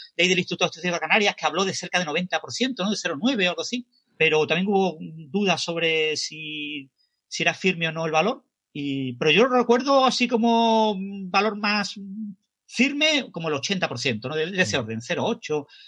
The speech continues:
Speaker 1: cero por ahí. Un cero nueve para arriba sería de récord.
Speaker 2: Ujú.
Speaker 1: Y,
Speaker 2: Porque
Speaker 1: aún así,
Speaker 2: hay
Speaker 1: todo el mundo
Speaker 2: muchas
Speaker 1: espera que los agujeros negros supermasivos, sí.
Speaker 2: Sí.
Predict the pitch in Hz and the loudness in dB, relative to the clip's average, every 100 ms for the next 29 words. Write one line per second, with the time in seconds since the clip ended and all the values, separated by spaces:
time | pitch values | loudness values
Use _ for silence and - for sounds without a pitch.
0 | _ - 151 131 117 120 - - - 175 | _ -4 -2 0 -2 -4 -20 -14 -2 2
1 | 190 185 - - 196 190 185 190 208 196 | 2 0 -4 0 2 2 4 4 6 4
2 | 185 180 175 190 220 254 247 - 156 151 | 4 2 2 2 2 0 -2 -4 -4 -2
3 | 151 143 139 131 131 123 123 117 _ _ | -2 0 0 0 0 0 -2 -6 _ _
4 | 214 - _ _ _ _ _ 107 95 135 | -10 -10 _ _ _ _ _ -8 -8 -14
5 | _ - 123 117 113 113 120 _ 180 185 | _ -8 -6 -6 -6 -10 -14 _ 0 2
6 | 165 247 131 147 214 - 160 214 - 220 | 2 2 0 2 4 4 4 2 0 0
7 | 151 160 147 160 202 220 208 185 190 180 | 0 0 -2 -2 0 0 -2 -4 -2 -2
8 | - 226 262 - _ _ _ - 147 143 | 0 0 0 -4 _ _ _ -10 -8 -8
9 | _ _ - _ _ _ _ _ _ - | _ _ -20 _ _ _ _ _ _ -12